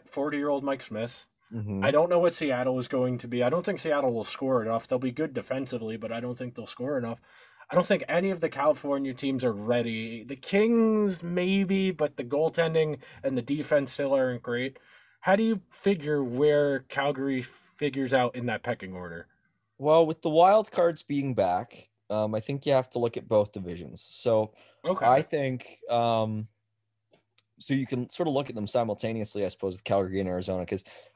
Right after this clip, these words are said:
Speaker 2: I don't think Arizona's gonna be playoff relevant at all. I think they'll, they'll finish eighth in the, in the Central, maybe seventh if they get lucky, but I think they'll wanna finish eighth. Um,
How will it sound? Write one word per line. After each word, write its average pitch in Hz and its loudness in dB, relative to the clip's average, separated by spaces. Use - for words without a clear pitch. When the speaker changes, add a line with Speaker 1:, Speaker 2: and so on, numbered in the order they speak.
Speaker 2:
I 135 6
don't 156 4
think 135 -4
Arizona's 117 2
gonna 113 -4
be 104 -4
playoff 110 2
relevant 107 0
at 95 0
all. 95 2
I 90 -4
think 98 -10
they'll, 92 -6
they'll 98 -6
finish 98 -8
eighth 95 -2
in 95 -6
the, 90 -8
in 98 -8
the 95 -6
Central, 98 -4
maybe 95 -4
seventh 98 -4
if 101 -12
they 98 -4
get 80 -2
lucky, 107 -4
but 107 2
I 95 6
think 104 -6
they'll 85 0
wanna 87 -2
finish 76 -10
eighth. 80 -6
Um, 107 2